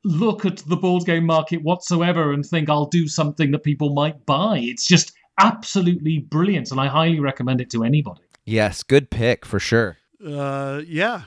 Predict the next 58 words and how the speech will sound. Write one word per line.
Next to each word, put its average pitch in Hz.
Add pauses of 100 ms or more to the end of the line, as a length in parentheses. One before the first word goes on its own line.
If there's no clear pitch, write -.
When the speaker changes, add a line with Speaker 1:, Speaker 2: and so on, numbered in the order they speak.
(120)
Speaker 3:
that's, 151
uh, 156
that's, 151
that's 160
a 175
pick. 202
Speaker 1:
You, 196
Speaker 3:
Yeah, 202
Speaker 1:
you 202
so-, 214
Speaker 3:
all 175
Speaker 1:
you 180
Speaker 3:
right. 185
Speaker 1:
sound 180
su-, 208 (120)
su-, 196
Speaker 3:
<laughs> -
Speaker 1:
super 196
happy 214
about 147
that, 120
Cliff. 104 (140)
Speaker 3:
Uh, 196 (680)
I, 180 (100)
I 196
have 311
played 196
it, -
and 151
I've 208
played 226
it, 175
like, 151 (180)
four 190
times, 208
maybe 185
five. 160 (720)
Um, 165
and 170
I 170
used 240
to 170
be 156
a 131
big 170
Magic 160
the 147
Gathering 131
player, 120
so 127
I 143
certainly 165
know 151
all 151
about 160
collectible 143
card 160
games. 151